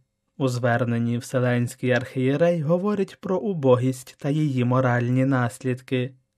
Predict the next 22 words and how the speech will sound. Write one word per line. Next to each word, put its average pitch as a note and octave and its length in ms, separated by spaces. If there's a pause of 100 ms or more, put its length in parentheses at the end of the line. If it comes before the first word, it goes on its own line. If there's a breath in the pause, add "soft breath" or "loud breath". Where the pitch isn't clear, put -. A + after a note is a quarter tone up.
(140)
висловлює B2+ 760
занепокоєння C3 1000
збільшенням B2+ 760
прірви C#3 580
між C#3 200
багатими B2+ 640
і A#2+ 140
бідними, C3 680 (280 soft breath)
його C3 280
турбує B2+ 640
взаємозалежність B2 1400
між C3+ 380
убогістю C#3 800
та F3 240
поширенням B2 960
захворювань. B2+ 960 (440)
Папа B2+ 360
звертає B2+ 560
окрему B2+ 580
увагу E3 320
на E3 140
дітей, C#3 580